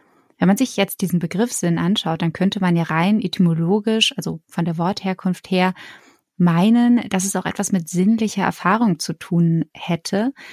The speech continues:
Und du hast eben besonders hervorgehoben, dass es um die Interpretation geht. Also wenn wir etwas erleben, dann ist das per se vielleicht erstmal noch nicht sinnvoll oder dann steckt noch nicht notwendigerweise Sinn drin, sondern erst unsere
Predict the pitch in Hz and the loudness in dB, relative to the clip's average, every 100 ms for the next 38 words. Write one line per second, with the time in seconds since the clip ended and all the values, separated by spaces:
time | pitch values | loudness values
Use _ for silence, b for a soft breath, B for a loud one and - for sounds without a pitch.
0 | B B B _ _ _ _ 180 180 180 | B B B _ _ _ _ 2 4 2
1 | - - _ _ _ _ _ - 190 185 | -2 -6 _ _ _ _ _ -4 0 0
2 | 185 180 180 180 185 - 190 185 180 185 | 0 0 0 -2 -4 -4 2 2 4 4
3 | 190 196 180 202 226 220 208 190 175 - | 2 0 -2 -2 -2 0 0 0 -2 -8
4 | - _ 185 185 180 190 190 180 - - | -10 _ 0 0 2 0 -2 -4 -6 -6
5 | 175 - - 170 170 185 180 165 170 - | -4 -4 -4 0 4 6 4 2 -4 -6
6 | 175 170 175 165 - 175 170 165 226 247 | -6 0 0 0 -4 -4 -2 0 4 4
7 | 214 160 175 - 175 - - - _ 151 | 2 0 -4 -6 -6 -4 -4 -8 _ -20
8 | - 180 160 180 220 240 - 175 165 - | -6 -2 2 4 4 2 -2 -2 -2 -6
9 | - 170 - 165 165 180 170 - - - | -10 -6 -2 -2 0 0 -2 -6 -14 -14
10 | _ _ _ 160 175 220 262 - 220 262 | _ _ _ 0 4 4 2 0 2 2
11 | 226 165 160 160 165 160 - - 175 160 | 0 -2 -4 -2 -4 -4 -4 -6 -6 -4
12 | 165 - 180 165 170 165 160 165 160 156 | -4 -2 0 0 0 0 0 0 0 2
13 | 185 220 214 202 175 170 165 175 - 170 | 2 2 2 2 2 0 0 -2 -2 -2
14 | 165 165 | 0 0